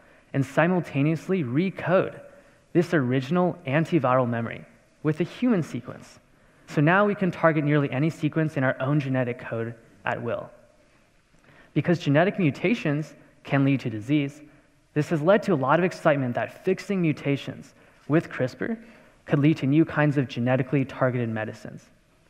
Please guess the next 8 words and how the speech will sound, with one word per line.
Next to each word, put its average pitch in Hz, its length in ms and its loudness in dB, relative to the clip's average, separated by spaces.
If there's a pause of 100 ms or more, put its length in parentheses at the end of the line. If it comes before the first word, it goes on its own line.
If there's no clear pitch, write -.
(880)
But 190 140 2
crispr 285 340 2
systems 190 460 0
that 156 220 4
target 135 440 0
D 139 200 4
N 147 100 6
A 113 260 -4